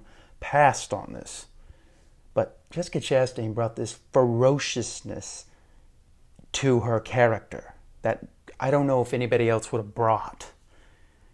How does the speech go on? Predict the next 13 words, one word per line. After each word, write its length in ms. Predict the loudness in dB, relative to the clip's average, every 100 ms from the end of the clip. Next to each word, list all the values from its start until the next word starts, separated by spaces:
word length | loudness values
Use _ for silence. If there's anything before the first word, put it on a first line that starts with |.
| _ -20 -20 -8
Um, 520 | -2 0 0 -4 -10 _ _ _ -20 -20 -20 -20 -20 -20 -20 _ -20
he, 180 | -20 -20 -20 _ -20
she 400 | -10 -6 -2 -4 -6 -14 2
wanted 300 | 4 6 4
her 100 | 2
to 60 |
feel 540 | 0 -4 0 4 4 2
like 440 | 0 -2 -4 -8
she 240 | -10 -6 -4
didn't 300 | -2 -2 -2
have 320 | -4 -2 -2
an 120 | -2
accent. 760 | -4 -6 -8 -12 -14 -20 -20